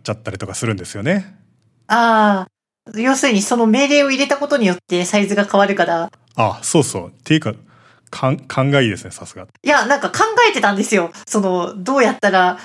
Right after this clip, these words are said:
Speaker 2: レル八でできるかなって思って。で、それで実装しようと思って、途中までやって、で、あれ？でもこれなんか、うまくい-、ど-、どの、なんか境界条件をうまく定められ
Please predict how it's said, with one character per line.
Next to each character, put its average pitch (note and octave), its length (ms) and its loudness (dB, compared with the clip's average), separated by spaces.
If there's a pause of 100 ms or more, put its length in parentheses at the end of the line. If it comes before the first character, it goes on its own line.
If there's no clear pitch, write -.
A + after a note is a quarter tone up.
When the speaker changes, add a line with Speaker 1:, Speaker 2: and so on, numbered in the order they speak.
(160)
Speaker 2:
レ B3+ 120 2
ル A#3+ 80 4
八 A3+ 300 -2
で G3 300 2 (180)
で A3 100 -2
き B3+ 80 -2
る A3+ 80 0
か G#3 100 2
な A3+ 120 4
っ A#3 80 -12
て G3 80 -2
思 F#3 120 -4
っ F#3 40 -12
て。 G#3 260 -12
で、 A#3+ 180 2
そ D4 100 0
れ C#4+ 80 2
で B3 80 0
実 C4 260 0
装 G#4+ 80 -2
し A4 60 2
よ A4 120 4
う - 20 -16
と A3+ 80 2
思 G#3+ 140 0
っ - 80 -6
て、 F#3 160 0
途 A3+ 120 -2
中 C#4+ 160 -2
ま C#4+ 120 2
で G3+ 60 0
や G3+ 100 2
っ G#3 100 -4
て、 G3 260 0 (300)
で、 A#3 360 2
あ - 140 -2
れ？ G4+ 180 2 (140)
で C4+ 80 0
も A3+ 200 -4
こ C4 100 -4
れ C4+ 300 4
な C#4 120 0
ん C4+ 60 -12
か、 E3+ 340 0 (320)
う G3 80 -6
ま G4+ 120 2
く A3 80 0
い-、 G#3 200 -2
ど-、 G3+ 420 -2
ど G#4+ 300 4
の、 - 60 -6 (120)
な G#3+ 180 2
ん - 20 -4
か - 100 0
境 A4+ 180 2
界 A#4 200 4
条 A4+ 160 4
件 G#3+ 240 2
を G#3 40 6
う A#3+ 60 0
ま B3 120 2
く - 60 -4
定 A3+ 220 2
め A#3+ 80 2
ら C#4 100 2
れ D#4 60 -2